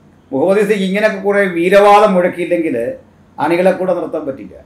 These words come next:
ഞങ്ങൾ പറയുന്നത് വസ്തുതയാണ്. അദ്ദേഹം തന്നെ എൻ്റെ വീഡിയോ കാണിക്കുന്നുണ്ട് കുറേ ഭാഗം. "ഞങ്ങൾ നിങ്ങളുടെ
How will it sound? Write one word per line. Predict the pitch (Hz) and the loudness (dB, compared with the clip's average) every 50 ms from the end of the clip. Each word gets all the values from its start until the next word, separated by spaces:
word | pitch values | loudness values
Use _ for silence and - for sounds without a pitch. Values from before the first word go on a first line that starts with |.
| _ _ _ _ _ _ - | _ _ _ _ _ _ -8
ഞങ്ങൾ | 127 135 135 147 180 214 | -6 -4 -2 -2 -2 -2
പറയുന്നത് | 196 220 196 180 180 185 190 180 | -2 0 0 0 0 -2 -2 -2
വസ്തുതയാണ്. | 165 147 - - 156 151 156 151 123 104 101 104 117 135 - - - _ _ _ - 131 120 123 131 - - 135 | -2 -2 -2 -4 -4 -4 -2 -2 -2 -4 -6 -10 -14 -16 -18 -20 -20 _ _ _ -14 -12 -12 -12 -12 -10 -8 -6
അദ്ദേഹം | 127 135 160 175 175 185 | -2 2 2 4 4 4
തന്നെ | 180 180 190 | 2 2 0
എൻ്റെ | 180 170 185 | 0 0 0
വീഡിയോ | 175 165 160 170 175 170 | -2 0 2 2 2 4
കാണിക്കുന്നുണ്ട് | 151 139 135 135 131 135 120 110 107 | 4 2 0 -2 -4 -6 -8 -10 -12
കുറേ | 104 110 113 120 127 | -12 -10 -8 -8 -8
ഭാഗം. | - 104 92 90 87 - - _ _ _ _ _ - | -8 -8 -10 -12 -14 -18 -20 _ _ _ _ _ -6
"ഞങ്ങൾ | 180 196 190 196 240 247 | -2 -2 0 0 0 -2
നിങ്ങളുടെ | 240 240 240 240 233 | -2 -4 -4 -4 -6